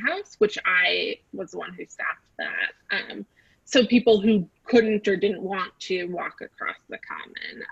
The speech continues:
Um, so yeah, we also worked at that part to get some speakers, a really wide variety of people from across the state, uh, people of faith,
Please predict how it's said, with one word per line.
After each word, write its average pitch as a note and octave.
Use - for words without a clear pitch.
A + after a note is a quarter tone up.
Um, G3
so C4+
yeah, E4+
we B3
also A#3
worked G3
at -
that -
part G#3
to G3+
get F#3+
some F#3
speakers, C4
a A3
really G#3
wide F#3
variety F3+
of -
people F3+
from E3
across -
the G3+
state, C#4
uh, -
people -
of -
faith, A#3